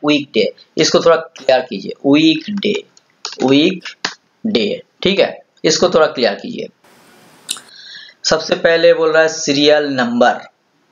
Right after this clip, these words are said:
मतलब date, आपको date डालना है। तो मैं यहाँ,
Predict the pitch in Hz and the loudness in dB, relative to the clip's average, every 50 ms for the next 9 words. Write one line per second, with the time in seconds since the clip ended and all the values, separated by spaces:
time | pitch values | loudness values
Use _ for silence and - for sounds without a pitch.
0 | _ _ _ _ _ - 127 143 139 165 165 185 - - - - - 131 135 - | _ _ _ _ _ -2 0 0 0 2 0 0 0 0 -6 -16 -14 -12 -8 -4
1 | - 156 143 123 110 - - - _ _ _ _ _ _ _ _ - - - - | -2 0 0 0 -2 -4 -8 -18 _ _ _ _ _ _ _ _ -4 -2 -2 0
2 | - - 170 131 127 151 160 175 170 143 127 135 117 113 110 104 92 90 - - | 2 0 0 0 2 0 0 0 0 0 -2 -2 -2 -2 -4 -4 -4 -4 -6 -10
3 | - _ _ _ _ - - 190 190 202 208 214 208 202 202 190 185 180 - | -16 _ _ _ _ 0 2 2 2 4 2 4 4 4 4 4 4 2 0